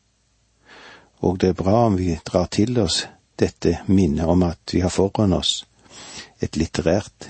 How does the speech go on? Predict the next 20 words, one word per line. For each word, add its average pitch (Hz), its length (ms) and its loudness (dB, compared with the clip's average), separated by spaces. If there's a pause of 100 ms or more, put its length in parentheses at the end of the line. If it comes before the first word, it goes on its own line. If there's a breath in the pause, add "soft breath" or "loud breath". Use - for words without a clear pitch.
(120)
klenodium. 87 560 -2 (1120)
Her - 220 -6
er 90 160 2
det 104 100 2
ingen 107 180 4
fiskehistorie. - 1040 -4 (1160 loud breath)
Her 95 280 0 (180)
er 92 200 0 (320 loud breath)
Guds - 340 0
visdom. - 480 -4 (3000 soft breath)
Og 117 140 2
det 135 120 4
er 147 80 6
ennå 135 140 6
et - 160 0
punkt 101 360 2
jeg 95 160 4
ønsker 98 440 2
å 107 80 4
understreke, 85 680 -2